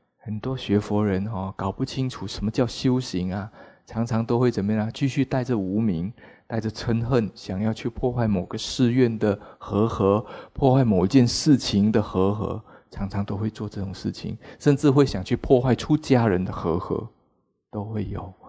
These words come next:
所以要很小心，不是说，哦，我学佛了，我皈依了，他应该就是好人，不一定。好不好人哦，要看他有没有断烦恼，有没有清除他内在的烦恼，这个是要很清楚的。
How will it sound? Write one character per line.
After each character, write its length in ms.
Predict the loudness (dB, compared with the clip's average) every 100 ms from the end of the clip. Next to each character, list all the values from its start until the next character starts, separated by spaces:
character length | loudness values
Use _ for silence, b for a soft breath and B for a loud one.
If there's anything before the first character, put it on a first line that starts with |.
| B B
所 100 | 6
以 60 | 6
要 180 | 6
很 220 | 2 0 2
小 180 | 0
心， 180 | 0 0
不 140 | 2 2
是 140 | 2
说， 200 | 8 10
哦， 80 | 12
我 120 | 10
学 200 | 8 6
佛 220 | 8 8
了， 80 | 8
我 160 | 6 6
皈 100 | 6
依 180 | 8 8
了， 120 | 8 B -2
他 120 | 0
应 280 | 4 4 6
该 240 | 6 4
就 180 | 4 2
是 80 | 0
好 240 | 2 2
人， 160 | 2 0 -4 -14 _
不 100 | -4
一 40 |
定。 200 | -2 -2 -4 b b b b b 0
好 120 | 4
不 100 | 6
好 220 | 6 6
人 200 | 6 4
哦， 140 | 2
要 80 | 0
看 220 | -2 -4
他 120 | -2 0
有 140 | 2
没 80 | 0
有 40 |
断 200 | 0 0
烦 240 | 2 0 2
恼， 240 | 0 -2 B B B 0
有 100 | 2
没 80 |
有 40 | 2
清 340 | 2 2 2
除 260 | 0 -4 -2
他 140 | 0
内 200 | 2 2
在 160 | 4 4
的 100 | 4
烦 240 | 2 -4
恼， 220 | -4 -8 B B
这 140 | -8 -4
个 80 |
是 140 | 0 2
要 180 | 0 0
很 180 | -6
清 300 | -6 -2 0
楚 160 | 0 -4
的。 120 | -6